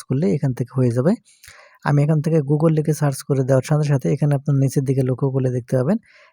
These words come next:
এখানে Google Play Store এখানে দেখা যাচ্ছে, আমি মার্ক করে আপনাকে দেখিয়ে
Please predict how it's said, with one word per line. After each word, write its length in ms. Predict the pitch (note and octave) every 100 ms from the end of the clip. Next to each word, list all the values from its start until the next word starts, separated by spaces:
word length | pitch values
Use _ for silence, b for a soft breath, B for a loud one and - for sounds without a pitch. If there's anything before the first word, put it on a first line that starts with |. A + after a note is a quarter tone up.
| _
এখানে 260 | D#3 D3 D3 C#3
Google 240 | C#3 C#3+ C#3
Play 160 | D3 C#3
Store 180 | - E3+ E3
এখানে 200 | D3 C3+ B2+
দেখা 160 | C3+ B2+
যাচ্ছে, 200 | A#2+ - D#3
আমি 80 | D3
মার্ক 140 | C#3 -
করে 120 | C3+ B2
আপনাকে 260 | B2 A#2+ B2+ A2+
দেখিয়ে 240 | A#2 C3